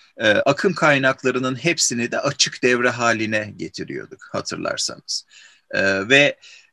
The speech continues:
e, elimizde kalan, e, tasarımdan, e, bir eş değer direnç oluşturuyorduk. İşte burada bu yapıda, e,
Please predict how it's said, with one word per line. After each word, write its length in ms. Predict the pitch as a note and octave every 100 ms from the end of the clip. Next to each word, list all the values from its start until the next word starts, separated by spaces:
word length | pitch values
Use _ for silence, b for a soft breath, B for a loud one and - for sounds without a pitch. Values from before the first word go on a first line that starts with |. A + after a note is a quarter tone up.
| F#2
e, 240 | G2+ F#2 -
elimizde 720 | D3 D3 D#3 D#3 C#3+ D#3+ E3+
kalan, 540 | - C#3+ A2+ G#2+ A2 -
e, 260 | G2+ G#2+ -
tasarımdan, 920 | - C3+ - D#3 D3+ B2+ G#2 E2+ - - - _ _ _ A#2+
e, 240 | A2 A#2+
bir 240 | C#3 F3 -
eş 320 | E3 F#3 -
değer 480 | D#3+ D#3 E3+ F3 D3+
direnç 600 | C#3 D3 E3+ E3+ - - -
oluşturuyorduk. 960 | G#2+ F#2 - - F2 D2 - - - _ -
İşte 320 | - F3 D#3+
burada 460 | A#3+ B3 F#3 E3 E3
bu 360 | A#2+ D3 F3 B2+
yapıda, 720 | B2+ B2+ C#3 A#2+ F#2+ F#2 - _ _ B B B B
e, 60 | G2